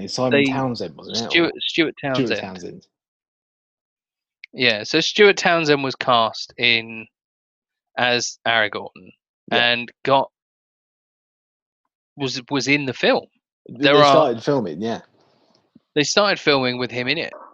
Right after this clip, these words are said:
Speaker 2: and they got to a point, and Peter Jackson was sort of, as they were doing it, they were like, "You know, it's not right. It's not right." So they, they said goodbye.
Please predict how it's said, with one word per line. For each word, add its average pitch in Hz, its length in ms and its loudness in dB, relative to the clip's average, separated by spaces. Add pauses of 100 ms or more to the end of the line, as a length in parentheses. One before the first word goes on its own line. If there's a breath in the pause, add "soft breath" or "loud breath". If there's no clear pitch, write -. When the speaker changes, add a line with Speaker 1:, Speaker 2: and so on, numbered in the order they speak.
(120)
Speaker 2:
and 127 420 -2 (100)
they 127 180 2
got 127 260 -2
to 131 100 -6
a 113 60 -6
point, 139 240 0
and 110 80 -12
Peter 120 200 -2
Jackson 120 420 -4
was 113 180 -10
sort 85 720 -6
of, 87 40 -6
as 127 220 0
they 127 120 4
were 107 100 -4
doing 135 340 4
it, 107 60 -4
they 110 120 2
were 110 80 0
like, 110 300 2 (1000)
"You 131 140 -6
know, 151 120 -2
it's 127 200 -6
not 135 140 -4
right. 135 320 4 (800)
It's 139 160 0
not 160 280 4
right." 110 360 2 (840)
So 113 560 0 (880)
they, 113 400 0 (720)
they 127 200 0 (440)
said 123 280 -2 (220)
goodbye. 170 320 0